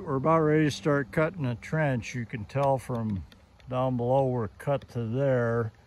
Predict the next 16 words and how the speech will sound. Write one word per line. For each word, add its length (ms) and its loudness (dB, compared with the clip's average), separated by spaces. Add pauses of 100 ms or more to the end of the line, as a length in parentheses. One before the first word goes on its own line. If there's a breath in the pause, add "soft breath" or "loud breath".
(480 soft breath)
and 100 -6
we're 60 -4
gonna 260 0
leave 220 2
a 40 -2
little 280 2
gap 460 0
in 160 0
between 520 -2
there, 460 -2 (320)
uh, 240 -4
to 80 -4
hold 280 0
the 40 -6
water 400 2
back, 480 -4